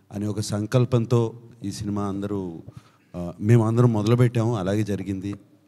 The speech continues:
And, ఆ, ఆ, రిజల్ట్ కూడా అలాగే వస్తుంది. నేను ఆ రోజున స్టేజ్ మీద కూడా అన్నాను, మాకు బిగ్గెస్ట్ స్టార్ కీరవాణి గారని. ఇప్పటికీ అదే అంటున్నాను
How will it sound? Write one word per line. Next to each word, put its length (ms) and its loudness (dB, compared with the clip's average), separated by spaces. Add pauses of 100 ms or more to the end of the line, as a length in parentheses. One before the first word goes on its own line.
(360)
And, 340 -6
ఆ, 480 -8
ఆ, 280 -10
రిజల్ట్ 300 -6
కూడా 200 -8
అలాగే 240 -6
వస్తుంది. 560 -12 (2750)
నేను 200 12
ఆ 140 8
రోజున 240 4
స్టేజ్ 340 -4
మీద 160 2
కూడా 220 4
అన్నాను, 300 2
మాకు 300 -4
బిగ్గెస్ట్ 560 -2
స్టార్ 440 -4
కీరవాణి 480 -2
గారని. 420 -6 (320)
ఇప్పటికీ 360 2
అదే 200 4
అంటున్నాను 560 -4